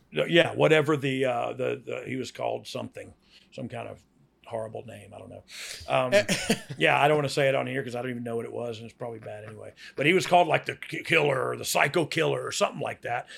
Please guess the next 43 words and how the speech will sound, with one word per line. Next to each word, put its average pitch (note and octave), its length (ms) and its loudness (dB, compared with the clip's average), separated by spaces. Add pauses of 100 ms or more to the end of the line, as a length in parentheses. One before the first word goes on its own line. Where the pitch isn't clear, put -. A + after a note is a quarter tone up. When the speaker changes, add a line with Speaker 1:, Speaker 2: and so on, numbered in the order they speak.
(160)
Speaker 1:
Um, C3 440 2 (300)
and, D3 120 0
like, C#3 180 0
it D3 60 -6
was A2 120 -8
like, B2 180 -10
"Yeah, C#3+ 180 -6
you G#2+ 160 -16
can't C#3 240 -12
call B2 160 -10
yourself A2+ 320 -14
that, C3 240 -10
dude." A#2 180 -8 (220)
But D3+ 120 4
it E3 120 2
totally, E3+ 580 4
<laughs> - 40 -14
that, D3 220 -2
that, D#3 160 0
that D3+ 160 2
music D#3 380 -2
or C#3 120 2
no D#3+ 200 4
music D3 360 -2
totally D3+ 280 2
fits C3+ 300 -6
that C3 220 -2
vibe. A#2+ 420 0 (120)
You A#2+ 80 -6
know A2+ 60 -2
what A2+ 100 -2
I G#2+ 60 -6
mean? A2+ 280 -10
It's - 100 -16
just - 220 -14
a, - 140 -10 (880)
a A2+ 80 -2
lack A2+ 320 -6
of G#2+ 160 -12
space A#2+ 400 -8
and G#2+ 80 -12
uncomfortable A2 680 -10
silence. G2+ 680 -12